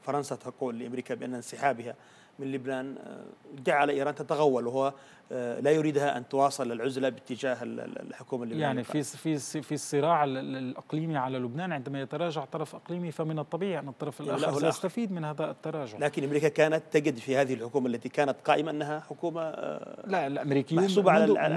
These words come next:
Speaker 2: منذ
Speaker 1: ال-،
Speaker 2: ب-،
Speaker 1: على الإيران.
Speaker 2: منذ بداية ح-، يعني، آه، حكومة الرئيس حسان دياب هي مجرد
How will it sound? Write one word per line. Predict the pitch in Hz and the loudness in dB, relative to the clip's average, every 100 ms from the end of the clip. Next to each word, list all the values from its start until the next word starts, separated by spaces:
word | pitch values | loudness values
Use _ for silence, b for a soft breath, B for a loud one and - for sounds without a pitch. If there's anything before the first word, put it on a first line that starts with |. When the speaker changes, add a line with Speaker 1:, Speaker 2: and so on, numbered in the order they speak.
| 147 | 4
Speaker 2:
منذ | |
Speaker 1:
ال-، | 240 190 | 6 6
Speaker 2:
ب-، | 151 | 4
Speaker 1:
على | 160 | 2
الإيران. | 160 175 147 147 | 2 2 2 0
Speaker 2:
منذ | 196 220 | 0 0
بداية | 208 190 185 156 - | 0 0 0 -2 -4
ح-، | 151 | -8
يعني، | 139 117 117 - | -6 -6 -8 -10
آه، | - - | -12 -12
حكومة | - 127 175 190 147 | -12 -6 -4 -2 -4
الرئيس | 143 160 | -6 -8
حسان | - 135 - 147 127 | -10 -12 -10 -8 -6
دياب | 165 151 | -6 -4
هي | 151 | -4
مجرد | 135 123 147 160 160 | -4 -4 -6 -4 -6